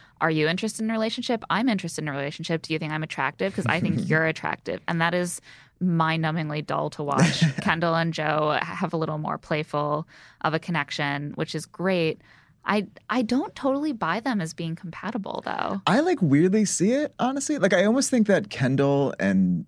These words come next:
Speaker 2: John are too, like, similar. Like, I almost think, like,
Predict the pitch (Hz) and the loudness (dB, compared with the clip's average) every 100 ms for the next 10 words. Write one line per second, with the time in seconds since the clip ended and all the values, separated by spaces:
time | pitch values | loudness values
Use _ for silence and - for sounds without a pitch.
0 | 92 85 90 85 87 87 98 123 - 87 | -2 0 0 2 0 2 0 -2 -6 0
1 | 92 87 85 - - 104 104 117 127 151 | 0 2 -2 -6 -2 2 2 2 0 -2
2 | - - - 135 139 151 165 170 180 107 | -4 -6 -4 -2 0 0 0 2 2 2
3 | 104 113 113 - 113 107 95 85 82 - | 2 2 -2 0 0 0 -2 -2 -2 -6